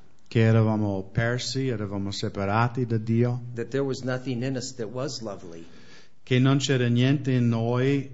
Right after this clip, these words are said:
Speaker 1: eh, amorevole.
Speaker 2: That we, we did have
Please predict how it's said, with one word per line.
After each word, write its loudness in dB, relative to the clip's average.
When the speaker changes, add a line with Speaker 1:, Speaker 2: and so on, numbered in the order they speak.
Speaker 1:
eh, -8
amorevole. 0
Speaker 2:
That -2
we, -4
we -6
did -2
have -10